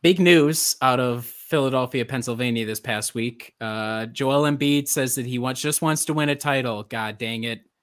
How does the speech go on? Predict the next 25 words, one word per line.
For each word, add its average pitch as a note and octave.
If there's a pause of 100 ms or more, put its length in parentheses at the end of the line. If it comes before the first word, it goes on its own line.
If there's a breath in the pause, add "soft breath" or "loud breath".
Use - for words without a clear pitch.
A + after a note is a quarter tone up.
(120)
And A2
it A2
could C3
be C#3
in B2+
Philadelphia C#3
or C3+
it C3
could A2+
be A#2+
anywhere B2
else. A2+
Adam, C3
how C#3
many D3+
seasons C3
does A2+
Joel A#2 (100)
Embiid A2
have G#2+
left G#2
as G2+
a G#2+
Sixer -
until G2